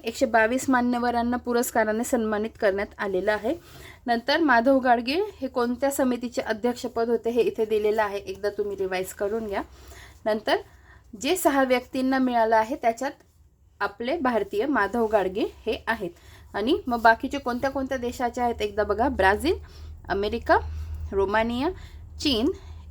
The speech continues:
इजिप्त, भारत. ठीक आहे, बघून घ्या. ए अमेरिका, बी, ठीक आहे, ब्राझील, चायनाचा सी, हां, डी नाही आहे मध्येच, हां, तर मग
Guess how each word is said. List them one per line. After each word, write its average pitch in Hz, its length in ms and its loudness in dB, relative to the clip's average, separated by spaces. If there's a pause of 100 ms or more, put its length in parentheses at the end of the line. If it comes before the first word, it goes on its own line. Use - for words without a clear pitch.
इजिप्त, 226 680 -6
भारत. 220 360 2 (200)
ठीक 277 200 -8
आहे, 440 100 0 (460)
बघून 254 380 2
घ्या. 190 160 0 (920)
ए 269 240 4 (240)
अमेरिका, 233 680 0 (560)
बी, 240 400 -4 (800)
ठीक 254 200 -4
आहे, 349 80 4
ब्राझील, 233 500 4 (440)
चायनाचा 220 560 0
सी, 254 340 -4 (500)
हां, 311 140 2 (1000)
डी 202 360 2
नाही 294 220 4
आहे 294 140 2
मध्येच, 175 440 0 (100)
हां, 320 100 2 (720)
तर 233 80 2
मग 277 180 2